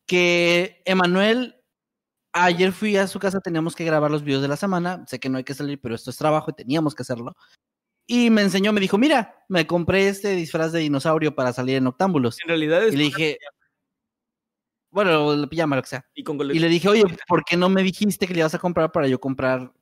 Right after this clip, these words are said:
Speaker 1: como una máscara de Doctor Simi o una bata o lo que sea?".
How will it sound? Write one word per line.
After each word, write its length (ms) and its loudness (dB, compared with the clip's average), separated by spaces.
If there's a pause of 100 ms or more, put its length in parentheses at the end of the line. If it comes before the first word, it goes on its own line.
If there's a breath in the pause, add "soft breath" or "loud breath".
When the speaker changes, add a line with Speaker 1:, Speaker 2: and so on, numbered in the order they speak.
(120)
Speaker 1:
como 180 -2
una 140 0
máscara 340 0
de 80 6
Doctor 180 -2
Simi 400 -2
o 100 2
una 240 0
bata 320 -2
o 40 0
lo 100 -2
que 120 -12
sea?". 260 -4